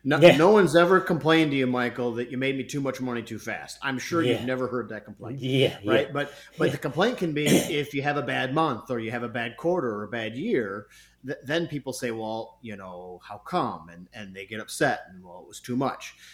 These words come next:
Speaker 1: And so knowing that the markets don't move in a straight line and that there are times where the market moves against you, uh, then, then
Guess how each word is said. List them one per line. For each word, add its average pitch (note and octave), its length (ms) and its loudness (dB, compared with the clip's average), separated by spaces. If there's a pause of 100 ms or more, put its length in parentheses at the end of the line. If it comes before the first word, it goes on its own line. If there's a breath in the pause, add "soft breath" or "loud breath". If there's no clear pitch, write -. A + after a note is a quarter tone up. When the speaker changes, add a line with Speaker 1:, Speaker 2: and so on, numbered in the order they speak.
(180 soft breath)
Speaker 1:
And A#2+ 160 -6
so B2 360 0
knowing F#3 420 4
that D3+ 120 2
the D3 60 -2
markets C3 480 -2
don't C#3+ 320 -2
move C#3+ 340 -2
in A2 80 -6
a G2 40 -10
straight G#2+ 340 -8
line E2+ 340 -16 (680 soft breath)
and B2 260 -4
that B2+ 220 -4
there B2+ 240 -6
are D3 300 2
times A2+ 680 -10
where G#2 400 -6
the G#2 120 -12
market G#2 400 -8
moves G#2 240 -14
against A#2 440 -10
you, E2 260 -20 (440 loud breath)
uh, G#2+ 360 -4 (160)
then, A#2+ 320 -4 (160)
then C3+ 400 -2